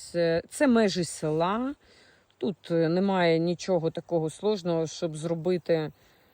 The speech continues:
е, під забудову або під комерцію. Все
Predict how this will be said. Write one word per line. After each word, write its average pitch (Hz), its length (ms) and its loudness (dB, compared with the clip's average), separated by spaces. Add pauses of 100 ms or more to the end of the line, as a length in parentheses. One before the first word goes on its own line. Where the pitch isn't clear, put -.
(340)
е, 165 760 0 (400)
під 160 160 -6
забудову 254 840 0
або 160 280 0
під - 200 -10
комерцію. 254 960 -4 (1400)
Все 220 580 2